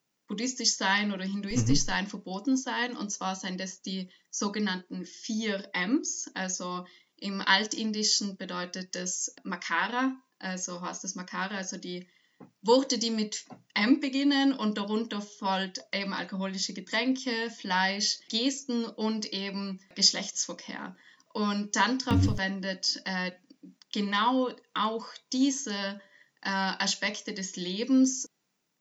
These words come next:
Speaker 1: ja, für, als Tool für die Erleuchtung sozusagen. Und gleich wie bei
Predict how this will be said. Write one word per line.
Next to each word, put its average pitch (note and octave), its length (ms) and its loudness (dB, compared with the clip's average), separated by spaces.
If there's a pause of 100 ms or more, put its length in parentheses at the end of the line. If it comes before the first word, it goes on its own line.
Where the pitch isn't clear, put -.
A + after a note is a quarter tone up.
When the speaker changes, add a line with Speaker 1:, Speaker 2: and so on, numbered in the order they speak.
(140)
Speaker 1:
ja, G3 480 0 (300)
für, A#3 640 2 (800)
als G#3+ 240 4
Tool D4 360 6
für A#3 240 0
die G#3+ 220 0
Erleuchtung F#3 600 -2
sozusagen. - 800 -8 (340)
Und G#3 680 2 (240)
gleich A3 460 2
wie G#3+ 100 -4
bei F#3+ 580 0